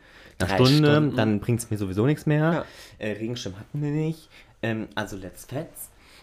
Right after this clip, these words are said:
Speaker 1: Und dann sind wir halt gerannt und nach zehn Sekunden ist diese, ist dieser Regensturm, der vorher auch schon ein Regensturm war, so eskaliert, diese Regentropfen, ich weiß nicht, hat sich angefühlt, wie als hätte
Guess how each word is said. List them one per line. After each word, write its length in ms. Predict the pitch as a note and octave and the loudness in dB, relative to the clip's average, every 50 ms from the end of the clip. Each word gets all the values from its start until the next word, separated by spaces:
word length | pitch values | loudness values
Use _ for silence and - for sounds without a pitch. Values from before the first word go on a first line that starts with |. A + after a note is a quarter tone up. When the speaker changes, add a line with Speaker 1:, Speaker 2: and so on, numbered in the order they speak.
| _ - | _ -4
Speaker 1:
Und 80 | - A2+ | -2 -2
dann 60 | G#2+ | 0
sind 100 | A2+ A#2+ | 0 0
wir 80 | B2+ A2+ | 0 0
halt 160 | G#2 - - | -2 -2 -4
gerannt 480 | - G2 - B2 C3 A#2 B2+ D3 D3 - | -8 -4 -2 -2 0 0 0 -2 -4 -2
und 300 | - A2+ A2 G#2+ - - - | -2 -2 -2 -2 -4 -8 -6
nach 260 | - A2 A2 - - - | -4 -4 -4 -4 -6 -6
zehn 280 | - - D3 D#3 E3 | 0 2 4 4 4
Sekunden 880 | D3 C#3+ - - D3 D3 D3+ C#3 A#2 G2+ F#2+ F#2+ G#2 A#2+ C3 D#3 F3+ - - - - B2+ - - | 2 0 0 0 0 2 2 0 -2 -2 -2 -2 0 0 -2 -4 -4 -8 -12 -20 -20 -14 -8 -6
ist 220 | B2+ A#2+ - - | -6 -4 -4 -4
diese, 300 | B2+ B2 A#2 A2+ A2 G#2 | -4 -4 -4 -4 -6 -6
ist 200 | - - - - | -6 -6 -6 -6
dieser 420 | A#2 G2 G2+ F#2+ F#2 F2+ F2+ - - _ _ _ _ _ _ _ _ _ _ _ _ _ _ _ _ _ _ _ _ _ _ - A2 | -6 -4 -2 -2 -2 -2 -4 -6 -10 _ _ _ _ _ _ _ _ _ _ _ _ _ _ _ _ _ _ _ _ _ _ -14 -4
Regensturm, 1700 | G#2+ A2 C3 E3+ F#3+ C#3+ A2+ F#2 F2+ - - - - - - - - B2+ A2+ G2+ F2+ E2+ E2 E2 F2 F2+ G#2 A#2 C3+ D#3 F#3 A#3+ - - - - - - - - | 2 4 4 4 4 4 2 -2 -2 -6 -10 -16 -16 -18 -10 -4 0 2 4 4 4 2 0 0 0 -2 -2 -2 -2 -2 -4 -6 -8 -12 -20 -20 -20 -10 -4 -4
der 100 | G2+ - | -2 0
vorher 340 | - C#3 D#3 E3 D3 - | 2 2 4 4 4 2
auch 80 | - - | 0 -2
schon 160 | - - A2 | -4 -6 -4
ein 100 | - G2 | -4 -2
Regensturm 720 | G2 A2+ A2+ A#2+ A2 - - - G#2 G2 F#2 F2+ E2+ F2 F#2+ | -2 -2 -2 -2 -4 -6 -8 -8 -6 -6 -6 -6 -6 -4 -4
war, 500 | A2+ C3+ A#2+ F#2 F2 F2+ G#2+ C3 D#3+ - - - - - - - | -2 0 0 0 -2 -2 -2 -4 -6 -10 -12 -20 -20 -20 -20 -14
so 340 | G2 G2 G2+ B2+ D#3+ F#3+ - | -12 -6 -2 0 0 0 0
eskaliert, 1200 | - - B2 - - - - G#2 F2+ F2+ F2+ A#2 C3+ A#2 F2+ F2 F#2 A2+ E3 G#3 - - - - - _ _ _ _ _ _ _ _ _ _ _ _ - - _ - - - - - | -2 -6 -6 -6 -12 -12 -6 -4 -4 -2 -2 -2 -2 -2 -2 -2 -2 -4 -4 -6 -10 -14 -18 -18 -20 _ _ _ _ _ _ _ _ _ _ _ _ -20 -20 _ -20 -20 -16 -10 -8
diese 200 | A2+ G#2 A2 G2+ | -6 -4 -2 -2
Regentropfen, 400 | B2+ C3+ C#3+ - B2 - - F2 | -2 -2 -4 -6 -8 -10 -10 -8
ich 80 | - A2+ | -4 -4
weiß 100 | A#2 A#2+ | -4 -4
nicht, 120 | A2 - | -4 -8
hat 100 | G#2+ - | -10 -12
sich 140 | - - - | -12 -12 -8
angefühlt, 400 | A2+ A#2 A#2 - - B2 A2+ A2+ A#2+ | -8 -8 -8 -6 -4 -6 -4 -2 -2
wie 80 | - | -2
als 160 | - - - | -2 -2 -2
hätte 260 | A#2+ A#2 A#2 A#2 - | -4 -4 -4 -6 -8